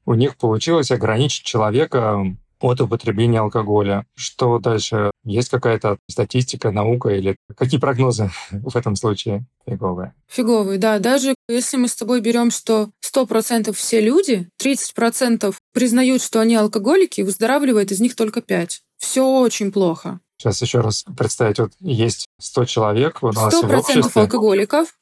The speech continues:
Speaker 2: из них тридцать процентов признаёт, что у них есть алкоголизм,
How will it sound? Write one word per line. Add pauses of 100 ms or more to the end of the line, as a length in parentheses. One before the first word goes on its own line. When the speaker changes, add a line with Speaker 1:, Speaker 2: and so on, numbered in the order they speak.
(100)
Speaker 2:
из
них
тридцать
процентов
признаёт,
что
у
них
есть
алкоголизм,